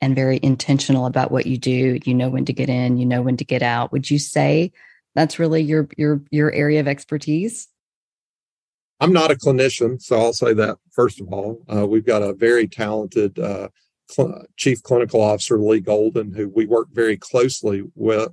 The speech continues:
Speaker 2: who I work very closely with. And, you know, uh, kind of our, our theory or our strategy is, you know, you can, you can go too much, too far on the side of fiscal responsibility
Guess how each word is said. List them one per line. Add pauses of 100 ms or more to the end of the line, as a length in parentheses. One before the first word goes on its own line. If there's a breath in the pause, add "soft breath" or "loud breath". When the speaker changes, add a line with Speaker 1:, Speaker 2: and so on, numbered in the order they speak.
Speaker 2:
who
I
work
very
closely
with. (580)
And, (100)
you
know, (100)
uh, (140)
kind
of
our, (120)
our (800)
theory
or
our
strategy
is, (380)
you
know, (160)
you
can,
you
can
go
too
much, (180)
too
far
on
the
side
of
fiscal
responsibility